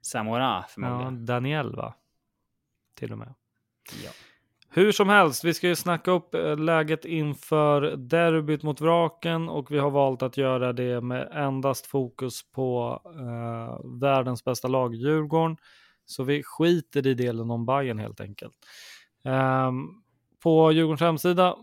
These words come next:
Speaker 2: så har man, eh, en, eh, införartikel i vanlig ordning och, eh, finns även ett klipp från Naprapat, va?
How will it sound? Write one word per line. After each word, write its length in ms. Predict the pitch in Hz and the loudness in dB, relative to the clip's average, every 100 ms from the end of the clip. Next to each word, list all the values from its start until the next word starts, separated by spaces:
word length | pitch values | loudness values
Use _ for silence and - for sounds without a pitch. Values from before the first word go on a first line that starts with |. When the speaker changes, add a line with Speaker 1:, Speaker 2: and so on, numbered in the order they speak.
| 180 | -10
Speaker 2:
så 440 | - 156 147 143 | -4 0 2 0
har 160 | 127 139 | -2 -2
man, 320 | 135 135 135 | -2 -2 -2
eh, 440 | 131 131 127 135 127 | -4 -4 -6 -6 -6
en, 280 | 127 127 | -6 -6
eh, 760 | 127 131 135 131 123 - 165 160 | -8 -10 -12 -12 -14 -16 -16 -10
införartikel 760 | 135 147 135 131 156 - 165 160 | -4 0 0 0 -4 0 0 2
i 60 | |
vanlig 300 | 147 143 147 | 0 0 2
ordning 300 | 147 151 156 | 0 0 -4
och, 220 | 156 131 - - | -4 -8 -10 -8
eh, 100 | 135 | -6
finns 260 | 123 135 123 | -4 -6 -4
även 300 | 127 120 123 | -6 -4 -6
ett 260 | 120 - | -8 -12
klipp 480 | - - 139 139 - _ 110 | -16 -10 -4 -4 -6 _ -20
från 280 | - 131 127 | -8 -4 -2
Naprapat, 880 | 131 - 131 127 160 151 127 - - | -2 -2 -2 2 4 4 4 0 -6
va? 180 | 120 113 | -2 -2